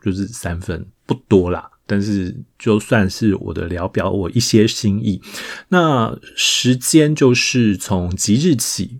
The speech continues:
也就是你们听到这个节目，或者是你们看到我的 Facebook 粉专的贴文为开始，到十二月十五号午夜十二点为止哦。那如果对这个还有任何问题的话，就欢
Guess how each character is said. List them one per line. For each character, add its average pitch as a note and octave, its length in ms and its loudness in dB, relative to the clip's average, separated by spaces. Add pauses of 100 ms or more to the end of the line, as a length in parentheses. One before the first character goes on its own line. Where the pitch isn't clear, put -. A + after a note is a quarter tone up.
也 F#2 140 -6
就 A#2+ 120 4
是 A#2+ 300 0
你 F#2 80 -2
们 F#2 100 0
听 C3+ 160 0
到 C#3+ 140 2
这 C3 160 0
个 A2+ 80 0
节 G2+ 220 -2
目， A#2 200 0
或 A2 120 0
者 G#2 60 0
是 G2+ 100 0
你 G2 80 -2
们 F2+ 120 -6
看 G#2 220 -2
到 G#2 180 0
我 E2+ 200 -6
的 F2+ 200 -6
Facebook G2+ 680 -4
粉 F#2 280 -10
专 G#2 380 -4
的 - 340 -6 (440)
贴 B2 280 4
文 G2+ 400 2
为 G2 300 -2 (100)
开 C#3+ 220 -2
始， G#2 420 -2 (300)
到 A#2+ 200 6
十 G#2+ 240 0
二 A#2+ 160 4
月 A#2 200 4
十 - 260 -2
五 G2 160 0
号 G#2 240 -2
午 G2+ 240 -2
夜 A#2 220 0
十 - 200 -4
二 G2+ 220 0
点 F#2 220 -2
为 F2 180 -4
止 A2 420 -2
哦。 F2 220 -2 (400)
那 G#2 400 2 (880)
如 B2 160 2
果 A2 120 4
对 A2+ 180 2
这 A#2 100 2
个 G2+ 120 0
还 F#2+ 100 -4
有 A2 160 0
任 C3 240 0
何 F#2 160 0
问 G#2 260 0
题 - 220 -10
的 F#2+ 160 -8
话， F#2+ 380 -4
就 F#2+ 240 -4
欢 G#2 360 -6